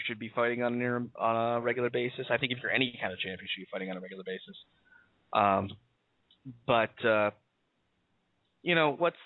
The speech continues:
the, uh, I'm not a fighter. I'm not in the fighting business, so I don't know what goes through these guys' heads. Um, you know, there's, there's probably a lot of business reasons why you,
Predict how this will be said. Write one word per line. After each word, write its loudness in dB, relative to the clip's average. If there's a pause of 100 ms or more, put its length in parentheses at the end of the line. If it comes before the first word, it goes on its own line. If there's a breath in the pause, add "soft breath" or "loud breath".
the, -2
uh, 0 (1700)
I'm 2
not 4
a -6
fighter. -2 (160)
I'm -4
not -2
in -10
the -14
fighting 0
business, -4 (100)
so 0
I 2
don't 2
know -2
what -4
goes -6
through -14
these -12
guys' -8
heads. -4 (560 loud breath)
Um, 2 (880)
you -8
know, 0
there's, 0 (1400)
there's 0
probably 2
a -2
lot 2
of -4
business -8
reasons -8
why -2
you, -10